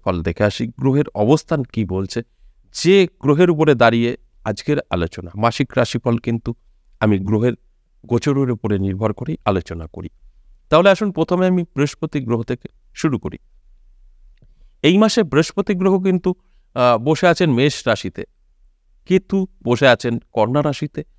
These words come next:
আর ধনু রাশিতে বসে আছেন শুক্র আর মঙ্গল, আর মকর রাশিতে বসে আছেন রবি ও বুধ, আর শনি সেম কুম্ভ রাশিতেই বসে আছেন, আর রাহু, রাহু কিন্তু মীন রাশিতে আছেন।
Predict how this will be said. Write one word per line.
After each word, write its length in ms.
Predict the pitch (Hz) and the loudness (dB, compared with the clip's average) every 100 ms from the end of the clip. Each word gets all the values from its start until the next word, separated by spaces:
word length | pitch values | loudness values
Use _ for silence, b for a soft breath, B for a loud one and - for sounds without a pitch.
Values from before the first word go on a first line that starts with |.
| _ _ _ - | _ _ _ -2
আর 280 | 110 104 104 101 | 4 4 2 -4
ধনু 340 | - 147 175 | 0 0 2
রাশিতে 380 | 165 139 131 120 | 2 2 0 -4
বসে 300 | 101 98 135 | -4 -4 -4
আছেন 280 | 123 - 123 | -2 -4 -6
শুক্র 540 | - 131 - 131 139 - _ _ | -6 -8 -6 -6 -6 -6 _ _
আর 160 | 101 87 | -4 -4
মঙ্গল, 420 | 87 82 80 82 - _ _ _ | -4 -6 -6 -10 -14 _ _ _
আর 140 | - 117 | -2 0
মকর 360 | 117 131 196 | 2 2 4
রাশিতে 340 | 175 160 175 180 | 4 2 0 -2
বসে 260 | 147 135 | -2 0
আছেন 220 | 147 143 139 | 0 0 -2
রবি 360 | 113 120 131 | -2 -2 -2
ও 140 | 135 123 | -2 -2
বুধ, 340 | 127 156 - - | 0 0 -2 -2
আর 100 | 107 | -2
শনি 400 | - - 143 156 | -2 -6 -4 -4
সেম 440 | - - 185 - - | -4 2 2 2 -6
কুম্ভ 460 | - 131 127 120 | -6 -2 0 0
রাশিতেই 580 | 113 104 - 131 147 143 | 2 0 0 -2 -2 -2
বসে 300 | 92 92 78 | -4 -2 -4
আছেন, 220 | 76 - - _ _ _ _ _ | -4 -10 -16 _ _ _ _ _
আর 260 | - 120 107 - | 2 2 2 -4
রাহু, 840 | 113 95 104 113 - 131 110 101 98 | -4 0 2 2 0 -4 -2 -2 2
রাহু 380 | 101 104 151 | 2 2 -6
কিন্তু 320 | 147 151 135 117 | -8 -8 -6 0
মীন 260 | 113 139 | 4 4
রাশিতে 420 | 110 87 - - | 2 -2 -6 -6
আছেন। 240 | 73 - | -6 -6